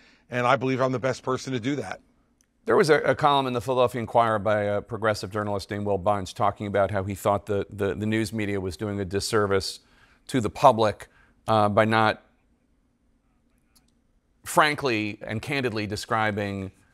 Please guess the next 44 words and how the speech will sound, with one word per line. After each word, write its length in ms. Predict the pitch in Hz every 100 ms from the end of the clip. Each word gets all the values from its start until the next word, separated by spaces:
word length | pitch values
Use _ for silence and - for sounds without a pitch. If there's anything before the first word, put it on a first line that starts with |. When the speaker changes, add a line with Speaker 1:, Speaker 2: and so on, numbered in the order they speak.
| _ _
Speaker 2:
what 200 | - 123
he 180 | 214 208
views 320 | 143 123 110
as 200 | 110 101
an 120 | 110
authoritarian 840 | 104 - 117 107 98 113 107 101
streak 600 | 98 - 107 104 95 - - -
going 260 | 110 110 107
on 140 | 107
in 60 | 101
the 60 | 95
Republican 520 | 92 101 98 101 95
Party. 320 | 104 98 95
You 120 | - 202
haven't 200 | 165 123
read 120 | 110
the 80 | 104
column, 300 | 107 101 98
I 80 |
assume, 280 | 95 - 98
so 140 | 95 107
I'm 80 |
not 140 | 110 107
even 100 | 92
gonna 160 | 101
ask 260 | 95 101 -
you 60 | 104
about 240 | 95 98
it. 140 | 95 - - - -
But 300 | 107 143 139
you, 160 | 160 -
you 180 | 156 165
do 200 | 180 220
describe 560 | 156 - - 147 131
the 60 | 113
conduct 800 | - 156 139 120 101 92 - - _ _ _ _ _ _ _ -
of 160 | 120
Donald 260 | 117 127 123
Trump 220 | 135 120
trying 220 | 135 120
to 80 | 117
overturn 480 | 123 117 110 123 117
the 100 | 107
election 640 | 101 101 104 - 87 90